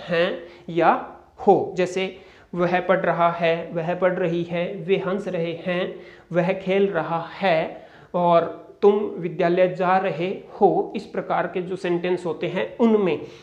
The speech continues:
अब इनका भी, is, am, are का भी अलग-अलग, जैसे एक तो तुम school जा रहे हो, यह एक table है। अब यह एक table है, इसमें किसी प्रकार की कोई verb नहीं है।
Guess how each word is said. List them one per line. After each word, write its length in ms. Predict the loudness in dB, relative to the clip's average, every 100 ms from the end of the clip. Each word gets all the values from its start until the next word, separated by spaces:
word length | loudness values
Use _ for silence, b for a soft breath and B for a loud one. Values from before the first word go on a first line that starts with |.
| B -4
अब 200 | -2 -2
इनका 500 | 0 2 0 2 2
भी, 200 | 2 -2 -2
is, 120 | -2 0
am, 140 | 2
are 160 | 0 0
का 80 | -4
भी 200 | -4 -2
अलग-अलग, 480 | 2 4 6 2 0 B B B -6
जैसे 380 | 0 4 6
एक 200 | 4 4
तो 300 | 6 6 6 -2 -16 -20 _ _ -2
तुम 160 | -2
school 280 | -2 -2 0
जा 240 | 2 4
रहे 260 | 4 4 2
हो, 440 | 4 6 6 2 B B 0
यह 380 | 2 2 0 0
एक 240 | -2 0 0
table 280 | 2 4 4
है। 420 | 2 0 0 -2
अब 140 | -4 0
यह 220 | 2 6
एक 280 | 6 6 -2
table 260 | 0 2
है, 140 | 2 2
इसमें 240 | 0 -4
किसी 180 | -4 -6
प्रकार 320 | -4 -2 -2
की 120 | -2
कोई 180 | -2 -2
verb 360 | 0 4 4 4
नहीं 260 | 0 -2 -2
है। 180 | -4